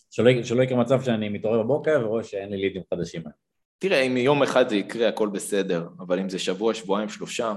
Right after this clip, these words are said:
Speaker 2: אי אפשר לנהל ככה עסק, אי אפשר להגיע ככה למטרות, אה, שלנו מבחינת הכנסה. עכשיו, אני מכניס את זה חזרה לפרקטיקה, אני בא ואומר, אני מייצר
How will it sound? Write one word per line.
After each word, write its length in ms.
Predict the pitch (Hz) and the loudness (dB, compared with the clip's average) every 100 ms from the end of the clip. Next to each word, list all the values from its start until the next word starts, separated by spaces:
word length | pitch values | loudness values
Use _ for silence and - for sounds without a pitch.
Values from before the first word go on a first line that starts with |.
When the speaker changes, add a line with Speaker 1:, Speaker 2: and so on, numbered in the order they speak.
| - _ _ _ - | -8 _ _ _ -14
Speaker 2:
אי 40 | |
אפשר 200 | 151 233 | -6 -2
לנהל 180 | 139 92 | 0 0
ככה 280 | 85 85 90 | 0 -2 0
עסק, 380 | 82 - - - | -2 -4 -12 -12
אי 60 | |
אפשר 200 | - 165 | -6 0
להגיע 420 | 151 104 95 107 107 | 4 2 2 2 2
ככה 240 | 107 110 | 0 -2
למטרות, 680 | 98 92 87 92 98 95 - | -2 -2 -2 0 0 -2 -2
אה, 420 | 95 87 87 85 87 90 | 0 2 0 -2 -4 -8
שלנו 340 | - 92 98 | -2 -2 -2
מבחינת 440 | 95 - 90 92 | -6 -8 -6 -6
הכנסה. 400 | 180 - 170 - - _ _ _ _ _ - _ | -6 -10 -10 -12 -16 _ _ _ _ _ -20 _
עכשיו, 240 | 107 - 107 | -4 0 0
אני 160 | 117 120 117 - | 2 -2 -4 -8
מכניס 380 | 120 113 147 160 | -4 0 2 2
את 100 | 180 | 4
זה 140 | 135 113 | 4 2
חזרה 360 | 123 110 120 | 4 4 6
לפרקטיקה, 680 | 135 - 135 165 - 170 123 | 4 4 2 2 0 -2 -2
אני 120 | 117 | 0
בא 120 | 110 131 | 0 2
ואומר, 340 | 127 127 113 113 | 2 0 -4 -6
אני 140 | 113 | -6
מייצר 520 | 113 110 107 - 139 | 0 -2 0 4 4